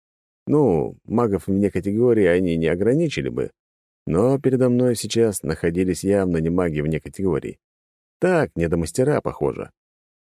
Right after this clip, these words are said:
Удобно, чтобы пленник не наделал глупостей до того времени, как его притащат в антимагический карцер. Амулеты можно было носить двумя способами. За веревочку на шее или...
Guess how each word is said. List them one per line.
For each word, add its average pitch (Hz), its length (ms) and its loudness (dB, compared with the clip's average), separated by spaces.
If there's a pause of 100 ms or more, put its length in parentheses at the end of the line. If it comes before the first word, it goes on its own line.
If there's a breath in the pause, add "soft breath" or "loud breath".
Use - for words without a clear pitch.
Удобно, 143 480 2
чтобы 82 280 -2
пленник 95 500 -2
не 82 220 -2
наделал 101 440 2
глупостей 95 680 -4 (120)
до 87 200 -4
того 87 240 4
времени, 90 440 0 (260)
как 92 160 -2
его 85 180 2
притащат 85 580 -4 (120)
в 85 80 -2
антимагический 85 680 -2
карцер. - 460 -4 (760)
Амулеты 120 580 2
можно 120 340 0
было 110 260 0
носить 95 360 -2
двумя 87 400 0
способами. - 640 -10 (320)
За 82 160 -2
веревочку 85 540 0
на 65 100 -2
шее 104 840 0
или... 87 400 0